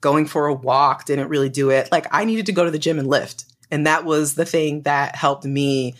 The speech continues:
find emotional balance and get the energy of being angry and being anxious out of my body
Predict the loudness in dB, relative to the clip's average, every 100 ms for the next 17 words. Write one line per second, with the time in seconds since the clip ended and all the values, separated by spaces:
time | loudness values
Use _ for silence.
0 | -20 _ -4 2 4 4 0 -2 0 0
1 | 0 -2 0 2 2 2 0 -2 -2 0
2 | -2 -2 -4 0 2 2 2 0 0 0
3 | -2 0 0 0 -2 -2 -2 -2 -2 0
4 | 0 -2 -2 -2 -4 -4 -6 -6 -4 -4
5 | -4 0 0 2 0 -2 -2 -4 -2 -2
6 | 0 -2 -2